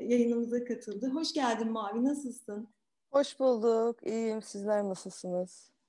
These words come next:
Speaker 1: İşte iyi olmaya çalışıyoruz böyle bir ülke gündeminin içinde.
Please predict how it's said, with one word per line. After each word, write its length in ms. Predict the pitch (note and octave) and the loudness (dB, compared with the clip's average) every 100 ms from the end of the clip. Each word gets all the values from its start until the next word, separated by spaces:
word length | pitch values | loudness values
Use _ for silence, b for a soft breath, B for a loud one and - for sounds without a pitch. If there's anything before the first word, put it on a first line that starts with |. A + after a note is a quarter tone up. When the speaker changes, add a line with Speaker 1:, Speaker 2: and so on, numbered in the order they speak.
| - | -20
Speaker 1:
İşte 140 | - | -8
iyi 240 | - D#4+ | 2 4
olmaya 440 | C#4+ A#3 A3 C4 C#4 | 4 4 4 4 2
çalışıyoruz 760 | D4 C4 C4 - A#3+ G#3+ G#3 | 2 2 2 2 0 0 -2
böyle 320 | A3+ A3 G#3 G#3 | -2 -2 -2 -4
bir 200 | C#4 G#3+ | -6 -6
ülke 180 | A3+ | -6
gündeminin 640 | G#3+ G#3+ G3 G3 G3 A#3+ G#3+ | -4 -4 -6 -6 -4 -2 -4
içinde. 680 | - - G3 G3 C4 C#4 | -8 -10 -8 -4 -4 -4